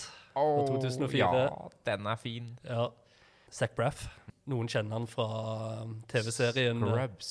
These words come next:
Speaker 1: Scrubs.
Speaker 2: Ja.
Speaker 1: Og jeg synes, eh, ja, han er en god regissør også. Her har han jo fått med seg, eh, Natalie Portman. Og det er jo
Speaker 2: Ja.
Speaker 1: han selv som spiller hovedrollen som en litt mislykka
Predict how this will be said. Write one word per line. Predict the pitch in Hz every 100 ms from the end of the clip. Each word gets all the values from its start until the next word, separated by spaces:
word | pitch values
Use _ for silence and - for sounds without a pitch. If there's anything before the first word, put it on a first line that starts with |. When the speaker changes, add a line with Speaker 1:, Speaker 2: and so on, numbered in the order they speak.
| -
Speaker 1:
Scrubs. | - 117 113 - - -
Speaker 2:
Ja. | 95 - - - -
Speaker 1:
Og |
jeg | 127 127 120
synes, | 127 113 - 139
eh, | 123 120 120 127 123
ja, | 139 147
han | 147 135
er |
en | 131
god | 135 135
regissør | 147 - 127 120
også. | 123 202 - - _ _ _ _ _ _ _ _ -
Her | 147
har | 123
han | 120
jo | 120
fått | 123 -
med | 117
seg, | - 120
eh, | 117 117
Natalie | 117 - 120
Portman. | 120 - 139 139 - - _ _ _ _
Og | 139 123
det |
er | 123
jo |
Speaker 2:
Ja. | 120
Speaker 1:
han | 117
selv | - 120 117
som | 131
spiller | 127 117 117 113
hovedrollen | 120 117 117 123 117 113 - _ _ - - - - - - _ _
som | 131 120
en | 117
litt | 113
mislykka | 143 123 - - 113 - 123